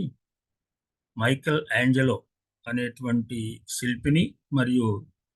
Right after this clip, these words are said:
రఫాయల్ అనేటువంటి ఒక చిత్రకారుణ్ణి ఏర్పాటు చేశారంట. వారిద్దరికి కూడా వేరు వేరు పనులు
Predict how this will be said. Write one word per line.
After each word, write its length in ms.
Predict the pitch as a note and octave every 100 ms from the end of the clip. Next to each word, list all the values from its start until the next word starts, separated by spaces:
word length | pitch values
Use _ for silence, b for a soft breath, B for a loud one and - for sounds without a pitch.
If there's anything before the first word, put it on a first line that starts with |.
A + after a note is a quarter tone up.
| _ _ _ -
రఫాయల్ 600 | A2+ A2 C#3 C#3 C3 G#2 - _ _ _ _ _
అనేటువంటి 540 | B2 A#2+ A#2+ B2+ A#2+ A#2+
ఒక 140 | A2+
చిత్రకారుణ్ణి 1040 | A#2+ - D3+ F#3+ E3+ D#3+ D3 C3+ B2+ F#3 C#3+ B2+ C3+ - A#2+
ఏర్పాటు 380 | A2+ - A#2+ A2+
చేశారంట. 540 | A#2 A2 A2 G#2 G2 - - _ _ _ _ _ _ _ _ _ _ _ _ _ _ _ _ _ - - - _ _ _ _ _ _ -
వారిద్దరికి 540 | D3+ D3 C#3+ G#3 F3+
కూడా 280 | - F3 D3 F3
వేరు 380 | C#3+ D3 D#3+
వేరు 280 | D#3 D#3 C#3+ C#3
పనులు 440 | C#3 C#3 D3